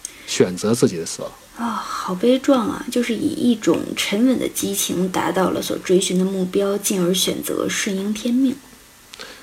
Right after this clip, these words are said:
Speaker 1: 对，我说这么多，韩老师只需要一句话。但是
Speaker 2: 我是您，是您铺垫的。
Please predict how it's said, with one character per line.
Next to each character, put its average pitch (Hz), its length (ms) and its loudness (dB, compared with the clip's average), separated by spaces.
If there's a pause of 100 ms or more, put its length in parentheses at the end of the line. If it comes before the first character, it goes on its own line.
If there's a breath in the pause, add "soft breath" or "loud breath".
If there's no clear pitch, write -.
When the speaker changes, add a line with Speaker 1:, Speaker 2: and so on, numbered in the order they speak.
(180 loud breath)
Speaker 1:
对， 92 200 -8 (100)
我 101 120 -8
说 113 180 2
这 107 100 2
么 101 100 0
多， 101 160 0
韩 107 160 -2
老 98 80 -2
师 95 140 -4
只 90 120 -10
需 - 160 -8
要 98 60 -4
一 90 100 -4
句 101 140 -10
话。 - 220 -12 (800 loud breath)
但 156 160 2
是 - 240 6 (260)
Speaker 2:
我 - 80 0
是 185 140 -2
您， 185 100 2 (340)
是 208 60 -6
您 180 160 0
铺 180 160 -4
垫 240 140 -2
的。 - 60 -12